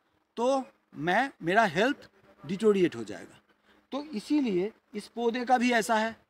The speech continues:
ऐसा ही हुआ है। वो जड़ में उसका feeding रूट damage हो गया, उसका growth नहीं हो पाया, उसी time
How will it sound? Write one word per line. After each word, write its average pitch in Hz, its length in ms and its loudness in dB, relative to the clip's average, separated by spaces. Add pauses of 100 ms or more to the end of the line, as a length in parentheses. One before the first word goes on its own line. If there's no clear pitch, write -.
(180)
ऐसा 208 260 2
ही 254 80 0
हुआ 220 260 2
है। 220 160 0 (260)
वो 180 100 0
जड़ 208 320 8
में 233 280 -4 (640)
उसका - 240 2
feeding 214 400 -4
रूट 208 160 -4 (300)
damage 190 300 0
हो 196 100 0
गया, 202 260 0 (360)
उसका 185 220 -4
growth 202 400 2
नहीं 208 200 -2
हो 190 140 -4
पाया, 202 320 2 (280)
उसी 233 240 -6
time 226 300 -2